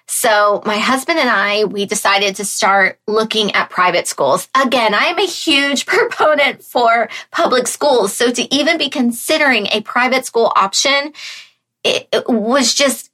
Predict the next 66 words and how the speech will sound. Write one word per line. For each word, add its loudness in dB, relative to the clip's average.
crazy 0
and 0
out 0
of 2
what 0
I 2
ever 0
expected -2
to 0
happen. 0
So 2
there 2
were 2
several 0
that 0
we 0
looked -2
at, 2
um, 0
you 0
know, 0
private 0
schools, 0
charter 0
schools. 0
None 4
of -2
them 0
felt 2
right. 0
Again, 0
I'm 2
looking -2
at 0
it -12
from 0
a 0
different -2
perspective. -2
I've 0
got -2
a, -4
a 0
different -2
lens 0
than 2
a 4
lot 2
of -2
other -2
people -2
who 2
may 0
be -4
going 0
to -14
different -2
schools 0
do. 2
You -2
know, 0
I'm 2
a -2
parent, 0
yes, 0
but -2